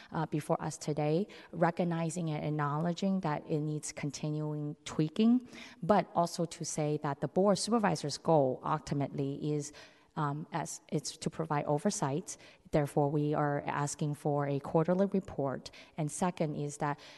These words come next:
we will only be in support of this FAIR pilot program if that it actually improves, again, the outcomes and benefits for our taxi drivers.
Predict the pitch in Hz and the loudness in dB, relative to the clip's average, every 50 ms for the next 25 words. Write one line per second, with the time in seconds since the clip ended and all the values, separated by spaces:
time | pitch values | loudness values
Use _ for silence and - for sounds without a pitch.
0 | - _ - 160 170 175 185 202 - - 196 185 180 175 185 185 180 190 202 202 | -16 _ -2 0 2 2 2 2 0 0 0 2 2 2 2 2 4 4 4 4
1 | 190 175 - 160 165 160 156 147 - 151 143 - - 165 160 151 156 - - 151 | 4 4 2 2 2 2 0 0 -2 -4 -4 0 2 2 2 2 2 0 -2 -4
2 | 143 - 151 143 135 - - - - 170 160 160 160 156 160 - - 143 143 139 | -4 -2 -4 -4 -4 -4 -8 -2 2 2 4 4 2 0 -2 -2 -2 0 0 0
3 | 139 - - - 214 226 220 - 143 135 131 135 165 - - _ - 254 285 311 | -2 -4 -2 0 0 0 2 2 0 0 0 -4 -6 -10 -16 _ 4 6 6 6
4 | 247 - - - - - - - - - - - _ _ _ 156 170 143 143 160 | 4 2 0 -8 -14 -18 -20 -20 -20 -20 -20 -20 _ _ _ 2 4 4 4 0
5 | - - - - - _ _ - 175 160 156 143 147 147 - - 170 160 160 165 | -4 -8 -16 -20 -20 _ _ -4 0 2 2 2 2 0 -2 -2 -2 -2 -2 -2
6 | 147 143 - - 156 147 143 - - 190 156 175 143 123 131 - - - - - | -4 -4 -4 -4 -4 -4 -6 -4 -4 -2 0 0 0 0 -2 -6 -6 -8 -4 2
7 | 175 156 156 - - - 147 139 139 143 - - - _ _ _ 220 190 170 - | 2 2 2 2 -2 -6 -6 -6 -6 -8 -8 -12 -16 _ _ _ 0 0 2 2
8 | 160 147 147 143 - - 143 - - - 151 135 139 - - 143 - - - 147 | 2 0 0 -2 -2 -4 -6 -6 -4 -4 -4 -4 -4 -6 -8 -8 -8 -8 -12 -12
9 | - - 135 - - - - - 147 151 - | -6 -4 -4 -4 -4 -8 -10 -10 -12 -12 -12